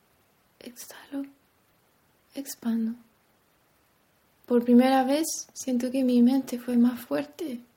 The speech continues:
resiliente y saludable de lo que está sucediendo con mi cuerpo. Estoy la mitad mejor que antes, entonces. Emergió mi respiración natural.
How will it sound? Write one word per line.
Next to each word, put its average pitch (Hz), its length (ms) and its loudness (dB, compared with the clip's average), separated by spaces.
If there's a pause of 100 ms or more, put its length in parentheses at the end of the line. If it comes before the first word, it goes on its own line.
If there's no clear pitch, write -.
(440)
resiliente 240 920 -6 (220)
y 240 100 -10
saludable 247 840 -4 (360)
de 240 120 -4
lo 226 120 -2
que - 120 -12
está 226 240 -6
sucediendo 233 600 -4
con - 140 -20
mi 240 160 -8
cuerpo. 247 400 -12 (1300)
Estoy 226 320 -10
la 226 120 -6
mitad 220 320 -4
mejor 240 380 -10
que - 180 -20
antes, - 580 -16 (280)
entonces. - 840 -20 (1600)
Emergió 226 480 4
mi 240 140 4
respiración 226 680 -2
natural. 220 600 -4